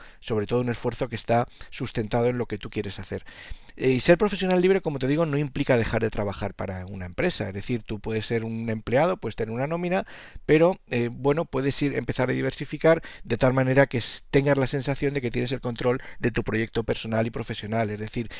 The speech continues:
que estás en esa empresa, estás en ese proyecto, si te gusta, porque ya digo, a lo mejor estás muy a gusto en la empresa en la que estás trabajando, pero tienes proyectos alternativos, proyectos laterales,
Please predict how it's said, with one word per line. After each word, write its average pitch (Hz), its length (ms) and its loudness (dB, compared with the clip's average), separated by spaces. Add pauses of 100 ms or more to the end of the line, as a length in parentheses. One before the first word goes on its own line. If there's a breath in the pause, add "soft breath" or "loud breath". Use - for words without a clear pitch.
(140 loud breath)
que 117 80 -2
estás 135 320 2
en 120 100 2
esa 127 200 0
empresa, 135 300 -2
estás 113 280 -6
en 127 60 -6
ese 127 140 -6
proyecto, 131 440 -4 (180 loud breath)
si - 180 -8
te 110 120 -2
gusta, 170 360 0
porque - 260 -10
ya 92 120 -8
digo, 117 180 -4
a 98 100 -6
lo 95 60 -10
mejor 98 220 -12
estás 98 280 -10
muy 101 160 -6
a 98 40 -6
gusto 104 260 -10
en 101 100 -6
la 101 40 -4
empresa 98 220 -8
en 107 60 -6
la - 20 -6
que 101 80 -6
estás - 160 -14
trabajando, 147 500 0 (260 loud breath)
pero 123 200 4
tienes 139 320 2
proyectos 110 460 -6
alternativos, 123 600 0
proyectos 107 340 -8
laterales, 127 520 2